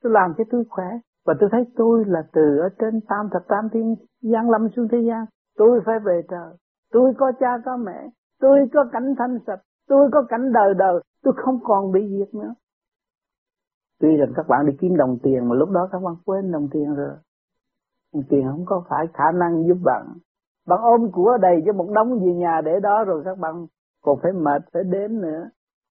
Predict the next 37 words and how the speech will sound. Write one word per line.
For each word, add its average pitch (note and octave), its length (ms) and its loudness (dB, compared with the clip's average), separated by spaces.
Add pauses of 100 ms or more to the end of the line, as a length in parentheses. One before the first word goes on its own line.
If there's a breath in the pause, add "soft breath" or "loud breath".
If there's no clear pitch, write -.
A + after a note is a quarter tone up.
(160)
Rồi C#3 280 2
thì C3+ 180 -2
mang D#3+ 280 -4
bệnh C#3 280 -2
thôi. F#3 220 -6 (320)
Còn C#3 180 2
cái F#3+ 100 -4
này D#3 200 -6
nó D#3+ 140 -10
không. G3 320 -12 (1600)
Các G3+ 180 -10
bạn D#3 200 -4
cũng F3 160 0
lấy G#3 320 2
của D#3 240 4
trời C3 280 0
mà C3 160 -4
của D3+ 200 4
đời F#3 160 4
đời, C3+ 180 2
đời C#3 320 -2
mà C3+ 60 -14
không F#3+ 280 -6
mất. G#3 100 -6 (720)
Ngồi A3 440 2
làm G#3 240 0
pháp B3+ 160 2
luân C4 180 6
thường G#3 260 2
chuyển, A#3 220 0 (280)
mở G3 340 4 (100)
trí, C4+ 80 4 (160)
mở A#3+ 260 2
tâm A#3+ 120 2 (160)
trong A3+ 220 0
thanh G#3+ 280 0
nhẹ, F3+ 320 -4